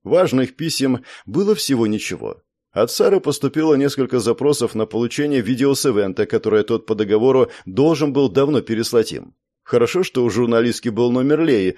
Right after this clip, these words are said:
и девочка смогла объяснить ситуацию, после чего руководство канала отстало, ожидая его выздоровления.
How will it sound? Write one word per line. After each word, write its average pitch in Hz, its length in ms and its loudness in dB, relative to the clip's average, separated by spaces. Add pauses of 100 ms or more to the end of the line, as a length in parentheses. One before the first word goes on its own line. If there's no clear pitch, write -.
и 117 100 -4
девочка 123 420 0
смогла 165 420 2
объяснить 104 440 -4
ситуацию, 113 640 -2 (160)
после 107 300 -2
чего 143 380 2 (280)
руководство 160 600 0
канала 147 420 4
отстало, 107 640 0
ожидая 113 560 2
его 135 280 0
выздоровления. 92 840 -2